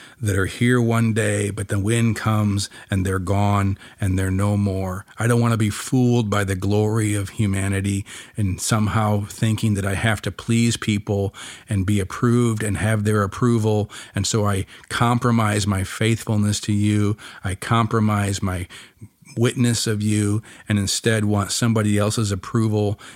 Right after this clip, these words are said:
It's like wanting the approval of grass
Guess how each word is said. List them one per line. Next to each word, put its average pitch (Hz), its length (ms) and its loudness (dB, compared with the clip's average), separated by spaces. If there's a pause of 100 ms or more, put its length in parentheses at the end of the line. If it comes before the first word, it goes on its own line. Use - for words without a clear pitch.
(100)
It's 110 160 -2
like 104 200 -2
wanting 113 380 2
the 107 140 2
approval 113 480 0
of 101 160 -2
grass 98 720 -2